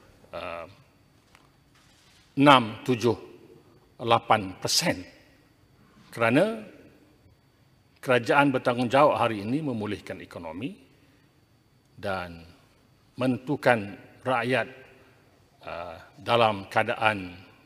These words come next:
terbela dan kalau terpaksa meminjam,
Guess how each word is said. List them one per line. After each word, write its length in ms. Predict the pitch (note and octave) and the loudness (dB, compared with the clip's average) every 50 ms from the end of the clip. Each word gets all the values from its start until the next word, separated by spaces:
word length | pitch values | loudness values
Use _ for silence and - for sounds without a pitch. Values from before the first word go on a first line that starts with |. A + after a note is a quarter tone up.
| _ _ | _ _
terbela 540 | - G#2 F#2 E2+ G#2 F#2+ E2+ F2+ B2+ F3 G#3+ - - - - - - _ _ _ _ _ - - - - - | -12 -12 -8 -4 -4 -4 -2 -2 -2 -4 -4 -8 -14 -20 -20 -20 -20 _ _ _ _ _ -20 -20 -20 -20 -16
dan 300 | - G2 G#2+ G2 F#2+ F#2 F2+ F2 E2+ D#2+ D2+ - - - - _ _ _ _ _ _ _ _ _ _ _ _ | -10 -8 -6 -6 -6 -8 -12 -14 -16 -18 -20 -20 -20 -20 -20 _ _ _ _ _ _ _ _ _ _ _ _
kalau 180 | - A#2 A2 G#2 - | -2 -2 -2 -2 -2
terpaksa 320 | - - A#2 A2+ - A2 | -6 -6 -6 -6 -6 -6
meminjam, 560 | G#2+ G#2+ G#2+ G#2 G#2+ G#2 G#2+ C3 F#3+ G3 G#3 | -8 -8 -8 -8 -4 0 2 2 2 2 -2